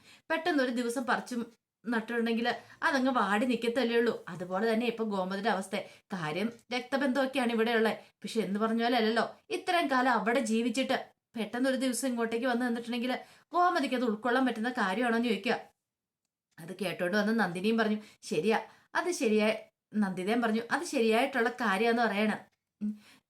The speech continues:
അല്ലെങ്കിലും ചേച്ചിക്ക് ഇപ്പം നല്ല വിഷമമുണ്ടെന്ന് തോന്നുന്നേ. ചേച്ചിയുടെ മുഖം കണ്ടാൽ തന്നെ അറിയാം," എന്നൊക്കെ പറയണ. അപ്പോഴേക്കും അലോകിന്റെ ആശ്രയം അങ്ങോട്ട് വന്നു. അലോക് വന്നിട്ട് പറഞ്ഞു, "അതെ, ഒരു കാര്യമുണ്ട്. എന്തൊക്കെ വന്നാലും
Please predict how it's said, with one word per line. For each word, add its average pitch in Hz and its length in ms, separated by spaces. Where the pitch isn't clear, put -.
അല്ലെങ്കിലും 180 440
ചേച്ചിക്ക് 330 320
ഇപ്പം 262 220
നല്ല 214 240
വിഷമമുണ്ടെന്ന് 226 640
തോന്നുന്നേ. 196 280
ചേച്ചിയുടെ 175 360
മുഖം 214 340
കണ്ടാൽ 208 300
തന്നെ 233 180
അറിയാം," 208 320
എന്നൊക്കെ 233 400
പറയണ. 185 320
അപ്പോഴേക്കും 196 520
അലോകിന്റെ 180 440
ആശ്രയം 185 320
അങ്ങോട്ട് 190 220
വന്നു. 196 160
അലോക് 156 300
വന്നിട്ട് 196 280
പറഞ്ഞു, 208 200
"അതെ, 175 160
ഒരു 165 140
കാര്യമുണ്ട്. 190 600
എന്തൊക്കെ 302 380
വന്നാലും 214 380